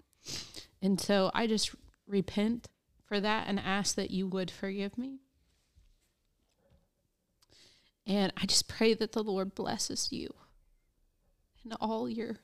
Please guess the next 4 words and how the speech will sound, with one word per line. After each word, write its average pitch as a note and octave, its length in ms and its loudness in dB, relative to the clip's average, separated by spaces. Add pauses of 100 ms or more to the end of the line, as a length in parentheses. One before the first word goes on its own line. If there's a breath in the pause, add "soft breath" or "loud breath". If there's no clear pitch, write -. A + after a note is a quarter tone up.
(140)
your A#3 160 -2
entire A3+ 560 -2
life. - 420 -6 (4000 loud breath)
And F#3+ 220 0